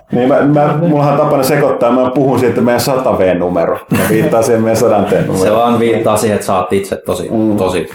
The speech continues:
Speaker 3: vanha.
Speaker 1: Joo. Mut tosiaan, niin tota, sitä nyt työstetään, että katsotaan, mitä kivaa sinne saadaan. On tässä isoja suunnitelmia tuolla. Just oven takana A D hikoilee yhden ison, ison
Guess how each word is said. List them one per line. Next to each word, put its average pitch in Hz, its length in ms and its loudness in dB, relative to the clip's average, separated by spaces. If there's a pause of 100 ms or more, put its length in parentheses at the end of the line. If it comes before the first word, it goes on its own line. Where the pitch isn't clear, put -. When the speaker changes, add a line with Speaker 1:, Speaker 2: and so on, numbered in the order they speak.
(140)
Speaker 3:
vanha. 82 360 -4 (400)
Speaker 1:
Joo. 101 380 0 (800)
Mut 190 140 -2
tosiaan, 196 360 2
niin 170 140 0
tota, 165 320 -2 (140)
sitä 196 200 0
nyt 147 160 0
työstetään, 151 440 0
että 139 120 0
katsotaan, 123 320 0
mitä 143 240 0
kivaa 123 300 0
sinne 127 180 -2
saadaan. 104 600 0 (220)
On 110 160 0
tässä 120 180 0
isoja 135 200 2
suunnitelmia 107 600 0
tuolla. 113 260 2
Just 127 200 0
oven 135 220 2
takana 113 480 0 (360)
A 117 280 2
D 98 200 2
hikoilee 95 540 2
yhden 90 220 0
ison, 92 340 -4
ison 95 320 -4